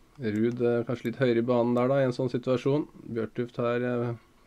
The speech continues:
i støtte hvis det trengs. Steffen Hagen, eh, her et sted. Og så åpnes da autostradaen for, eh, Kitolano. Og det var jo her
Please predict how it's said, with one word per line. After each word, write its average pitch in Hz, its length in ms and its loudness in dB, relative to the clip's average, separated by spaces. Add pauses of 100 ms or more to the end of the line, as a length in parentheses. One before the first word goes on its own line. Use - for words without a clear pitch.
(120)
i 120 120 -2
støtte 123 400 -4
hvis 123 160 0
det 123 140 -2
trengs. 131 420 -2 (920)
Steffen 123 300 -4
Hagen, 120 340 4
eh, 123 160 2
her 117 160 4
et 110 80 2
sted. 151 300 2 (100)
Og 123 120 -2
så 139 200 4
åpnes 113 400 4
da 110 220 8
autostradaen 110 720 2
for, 107 260 2
eh, 107 340 4 (520)
Kitolano. 107 600 2 (1300)
Og 123 80 -2
det 135 80 2
var 139 80 8
jo 143 80 6
her 147 300 10